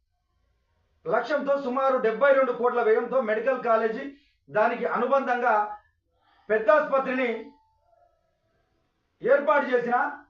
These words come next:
సరి అయిన సేవలు అందక రోగులు ఇబ్బందులు పడుతున్నారు.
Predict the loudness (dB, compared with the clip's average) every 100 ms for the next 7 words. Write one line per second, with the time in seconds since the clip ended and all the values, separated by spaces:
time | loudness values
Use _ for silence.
0 | _ _ _ _ -2 0 6 6 6 0
1 | 0 2 2 0 -2 0 0 0 0 0
2 | 0 -2 -2 -2 -2 -4 -4 -8